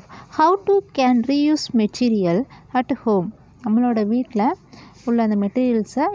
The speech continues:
எப்படி நம்ம reuse பண்ணலாம் அப்படின்னு சொல்லிட்டு example கொடுத்துருக்காங்க. பார்க்கலாமா? First one, you can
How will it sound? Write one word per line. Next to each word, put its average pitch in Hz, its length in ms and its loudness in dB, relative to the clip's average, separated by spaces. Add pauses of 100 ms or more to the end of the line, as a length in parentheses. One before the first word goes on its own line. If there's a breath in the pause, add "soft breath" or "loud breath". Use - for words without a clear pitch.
எப்படி 269 240 -4
நம்ம 233 140 0 (100)
reuse 233 360 -2
பண்ணலாம் 190 420 -4
அப்படின்னு 202 280 0
சொல்லிட்டு 196 280 0 (460 loud breath)
example 208 400 0
கொடுத்துருக்காங்க. 196 460 -2 (100)
பார்க்கலாமா? 240 440 2 (500)
First 311 260 -2 (120)
one, 214 120 0 (580 loud breath)
you 339 60 4 (140)
can 427 140 2